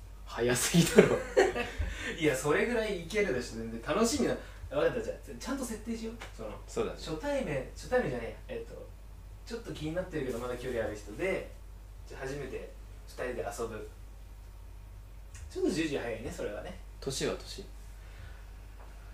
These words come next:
Speaker 2: まあ、年は同じぐらい。
Speaker 1: 同じぐらい。
Speaker 2: 同じ。
Speaker 1: 同じ？
Speaker 2: <laughs> いや、待ってよ。こうやって、とりあえず同じでいこう。
Speaker 1: 同じ。
Speaker 2: 同じで。お、同学年。うん。うわ、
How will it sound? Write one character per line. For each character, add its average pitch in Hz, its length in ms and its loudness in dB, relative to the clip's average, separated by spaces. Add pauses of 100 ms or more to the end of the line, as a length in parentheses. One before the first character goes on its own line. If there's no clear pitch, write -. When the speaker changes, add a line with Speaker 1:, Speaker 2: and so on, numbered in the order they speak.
(580)
Speaker 2:
ま - 80 -6
あ、 - 40 -8
年 131 160 -4
は - 260 4
同 123 100 0
じ 127 60 0
ぐ 123 60 0
ら 120 80 -2
い。 - 60 -8 (840)
Speaker 1:
同 117 120 -2
じ 117 160 -4
ぐ 123 100 2
ら 107 80 4
い。 - 100 -4 (400)
Speaker 2:
同 127 80 -4
じ。 139 220 -4 (480)
Speaker 1:
同 156 80 -2
じ？ 160 520 10 (440)
Speaker 2:
<laughs> - 20 -
い 175 40 2
や、 175 160 6
待 208 120 6
っ - 40 -8
て - 60 2
よ。 - 100 0 (480)
こ 165 60 8
う - 20 12
や 170 80 12
っ - 40 0
て、 - 60 0 (180)
と 202 80 0
り 240 60 6
あ - 20 -2
え - 40 -2
ず 147 40 -2
同 131 80 0
じ 131 220 0
で 127 80 2
い 123 60 -2
こ - 120 -8 (160)
う。 120 60 -2
Speaker 1:
同 113 60 0
じ。 - 0 -
Speaker 2:
同 104 40 -2
じ 101 160 -6
で。 - 60 -8 (460)
お、 147 180 0
同 143 180 2
学 160 220 2
年。 - 100 -8 (2500)
う - 20 -10
ん。 120 40 -8
う - 20 -6
わ、 123 60 -6